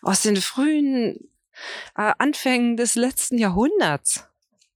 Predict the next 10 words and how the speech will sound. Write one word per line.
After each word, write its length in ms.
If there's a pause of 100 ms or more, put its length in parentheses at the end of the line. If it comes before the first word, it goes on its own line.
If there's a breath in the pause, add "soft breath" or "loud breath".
(680 loud breath)
Das 160
sieht 180
man 140
hier 200
an 80
der 100
Schrift, 400
ganz 320
vergilbte 600
Karten 640